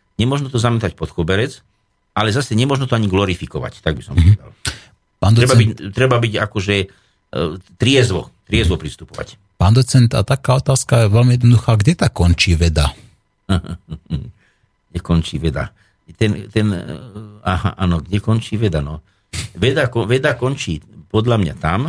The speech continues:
Speaker 1: kde sa, o, porušujú tie, ako som spomínal, základné vedecké princípy. V prvom rade je to princíp, že čo ja pozorujem,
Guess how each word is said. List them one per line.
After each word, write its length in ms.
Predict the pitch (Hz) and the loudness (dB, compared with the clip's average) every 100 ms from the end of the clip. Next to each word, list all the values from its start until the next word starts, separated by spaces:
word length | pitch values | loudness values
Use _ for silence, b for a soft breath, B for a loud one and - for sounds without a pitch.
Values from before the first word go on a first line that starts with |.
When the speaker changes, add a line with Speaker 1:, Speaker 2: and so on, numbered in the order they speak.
| 170 - | -6 -10
Speaker 1:
kde 280 | 85 87 | -8 -4
sa, 360 | 120 - 78 71 _ 76 80 | -2 -2 -4 -10 _ _ _
o, 220 | 82 82 | -16 -14
porušujú 720 | 85 90 95 110 - 120 120 123 131 b b _ | -6 -2 0 -2 -2 0 2 0 -4 b b _
tie, 340 | - 104 - - | 0 2 0 -4
ako 360 | - 87 - 95 | -6 -4 -4 -4
som 120 | 90 | -4
spomínal, 520 | 80 104 113 110 107 | -4 -2 0 0 -2
základné 600 | 87 98 107 123 123 85 | -2 -4 -2 -4 -2 -4
vedecké 560 | 76 85 95 - 101 101 | -2 -4 -4 -4 -2 -2
princípy. 640 | 95 85 71 - - _ _ _ _ | -2 -2 -4 -10 -20 _ _ _ _
V 60 | - | 2
prvom 200 | 110 131 | 4 4
rade 200 | 131 131 | 2 -2
je 80 | 117 | -4
to 80 | |
princíp, 300 | 80 117 120 | -4 -4 -4
že 140 | 110 92 | -4 -4
čo 140 | - | -2
ja 220 | 85 78 | -2 0
pozorujem, 720 | 90 92 87 92 90 90 117 | -2 -4 -2 -2 0 0 -2